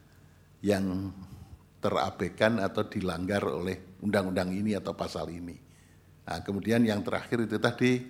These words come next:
apakah betul secara keseluruhan atau hanya pasal-pasal tertentu yang mau diujikan? Itu kembali harus dipelajari. Ya, saya kira saya tambahan saya itu. Ada yang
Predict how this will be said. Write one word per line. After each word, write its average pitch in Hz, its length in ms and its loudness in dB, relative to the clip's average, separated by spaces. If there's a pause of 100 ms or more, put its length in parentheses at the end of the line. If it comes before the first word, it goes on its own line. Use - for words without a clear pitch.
(360)
apakah 113 400 2
betul 131 440 8
secara 113 440 6
keseluruhan 107 800 4
atau 131 320 4
hanya 113 360 4
pasal-pasal 113 880 4
tertentu 165 600 4
yang 107 160 4
mau 104 160 0
diujikan? 82 640 -8 (600)
Itu 92 200 -6
kembali 87 440 0
harus 85 240 -6
dipelajari. - 560 -10 (320)
Ya, 147 400 0 (480)
saya 107 160 4
kira 123 240 6
saya 110 240 4
tambahan 101 400 4
saya 104 160 4
itu. 117 320 0 (640)
Ada 120 320 8
yang 120 160 8